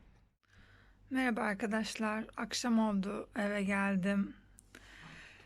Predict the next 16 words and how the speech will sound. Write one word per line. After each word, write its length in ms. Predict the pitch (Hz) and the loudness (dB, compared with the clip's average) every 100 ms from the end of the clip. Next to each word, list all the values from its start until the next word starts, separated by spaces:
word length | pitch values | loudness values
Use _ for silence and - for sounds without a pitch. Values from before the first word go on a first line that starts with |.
| - - | -18 -4
Çok 280 | 233 196 | -4 -2
yorulmuşum, 680 | 240 214 202 196 196 214 202 | 0 2 4 4 2 0 -2
aşırı 340 | 202 - 214 202 | -2 -2 0 2
yorulmuşum. 640 | 190 180 185 190 196 196 - | 2 2 0 0 2 0 -2
Şu 180 | - 220 | -2 0
anda 160 | 208 | 0
da 100 | 208 | 0
bile 160 | 196 202 | 2 2
hiç 200 | 196 - | 2 0
halim 240 | 196 196 | 2 4
yok 120 | 202 202 | 2 0
ama 140 | 208 | 0
şunu 220 | - 214 | 0 -2
size 220 | 196 - | -2 -4
göstereyim 520 | 208 196 - 196 190 185 | -2 -4 -2 2 2 2
istedim. 540 | - - 180 190 | -2 -6 -2 -2